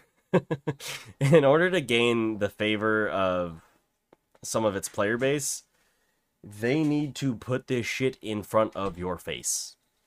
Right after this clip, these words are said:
It has to be plastered in front of your face so you can see it. If it's not right in front of your face, people don't click on it. And I don't know how else to get that message out to Riot, 'cause I think that sometimes, uh, as a, like, a,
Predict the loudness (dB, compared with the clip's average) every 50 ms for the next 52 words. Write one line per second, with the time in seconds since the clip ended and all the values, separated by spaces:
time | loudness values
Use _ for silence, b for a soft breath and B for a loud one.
0 | _ _ _ -4 -2 0 4 6 6 6 6 4 0 -4 -4 -4 -6 -2 2 4
1 | 4 4 4 2 -2 -2 -2 -2 -4 -6 -2 2 4 4 4 4 2 -2 -2 -2
2 | -2 -2 -2 -2 -4 -4 -4 -6 -6 -8 -8 -4 -2 -2 -2 -2 -4 -10 -12 -16
3 | -20 -20 _ _ _ _ _ _ _ _ -12 -6 -6 -4 -4 2 4 8 8 8
4 | 6 4 -2 _ _ _ 0 2 2 2 2 2 2 2 2 2 0 -4 -2 -2
5 | 0 0 0 0 -2 -4 -4 -6 -6 -4 -4 0 2 2 0 0 -2 -4 -6 -4
6 | -4 -4 -8 -8 -8 -10 -12 -12 -10 -8 -4 0 2 2 2 4 6 6 6 6
7 | 4 4 2 0 -4 -8 -10 b b b b b b b b b b b b _
8 | 4 6 8 10 10 8 6 2 0 -2 0 0 2 2 2 0 0 0 0 0
9 | 0 0 0 -2 0 2 4 4 4 2 2 -2 -4 -4 -4 -2 0 0 0 0
10 | 0 -2 -2 -2 -2 -4 -2 0 0 0 2 0 -2 -4 -6 -10 -14 -16 _ _
11 | _ _ _ _ _ _ _ _ _ -12 -10 -8 -8 -8 -8 -6 -2 -2 0 0
12 | 2 0 0 2 0 0 -2 -4 -4 -6 -8 -6 -6 -6 -4 -6 -8